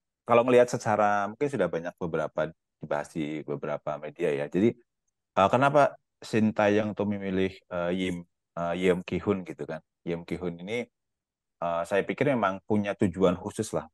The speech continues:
dari, eh, Shin Taeyong ini. Dia pengen mengubah, eh, mungkin pola pikir ya, pola pikir permainan dari,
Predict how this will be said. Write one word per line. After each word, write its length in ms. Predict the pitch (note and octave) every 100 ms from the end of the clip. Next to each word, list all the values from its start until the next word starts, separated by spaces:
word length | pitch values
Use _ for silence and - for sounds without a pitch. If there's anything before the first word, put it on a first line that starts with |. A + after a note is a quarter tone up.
| _
dari, 480 | D#2 D#2 D#2 D#2
eh, 220 | - D2+ D2
Shin 160 | F#2+
Taeyong 400 | F2 D#2 E2+ D#2+
ini. 160 | D#2 E2+
Dia 240 | F#2+ G#2
pengen 400 | A#2 - G2 G2
mengubah, 1040 | F#2+ F#2 F#2+ - G#2 F2 _ _ - F#2 E2 _ _ _ _ _
eh, 300 | E2+ E2 E2 E2
mungkin 320 | E2+ G#2 F#2+
pola 240 | F2+ E2+
pikir 240 | - - G2+
ya, 160 | D#2 E2+
pola 240 | E2 D#2+
pikir 320 | E2+ D#2 F2+ E2
permainan 560 | E2 D#2+ D#2+ E2 F#2+
dari, 320 | E2+ D2+ G2